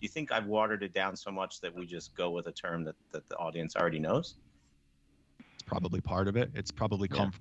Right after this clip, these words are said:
Speaker 2: it's, it's a comfort thing, you know, that where you feel like you can actually sell somebody on something because it's something that everyone understands. So there,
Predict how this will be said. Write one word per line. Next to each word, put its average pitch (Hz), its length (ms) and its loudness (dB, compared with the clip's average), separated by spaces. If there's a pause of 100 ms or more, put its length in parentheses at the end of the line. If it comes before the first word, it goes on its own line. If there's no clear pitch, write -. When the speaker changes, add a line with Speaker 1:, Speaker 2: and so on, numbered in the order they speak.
(120)
Speaker 2:
it's, 113 180 2
it's 107 160 -2
a - 20 -2
comfort 98 480 0
thing, 107 300 2 (280)
you 107 80 2
know, 101 280 4 (160)
that 98 280 2
where 98 220 4
you 101 160 4
feel 101 200 4
like 95 140 2
you 104 100 4
can 98 160 2
actually 95 320 4
sell 98 280 4
somebody 98 460 4
on 95 160 4
something 98 360 0
because 95 300 2
it's 98 140 0
something 98 320 4
that 95 120 8
everyone 95 380 6
understands. 95 640 4
So 127 140 6
there, 139 180 6